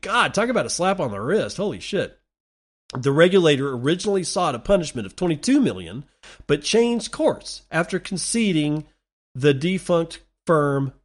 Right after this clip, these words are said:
couldn't pay. In January, library founder and C E O Jeremy Kauffman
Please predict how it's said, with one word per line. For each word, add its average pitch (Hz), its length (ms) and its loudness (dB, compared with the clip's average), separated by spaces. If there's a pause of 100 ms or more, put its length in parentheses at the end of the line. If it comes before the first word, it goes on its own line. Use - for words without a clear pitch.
(100)
couldn't 147 520 -6
pay. 85 560 -12 (260)
In 139 140 0
January, 143 580 2
library 147 440 0
founder 151 320 0
and 120 100 -4
C 156 320 -2
E 156 40 4
O 139 80 2
Jeremy 135 380 -2
Kauffman 135 640 -2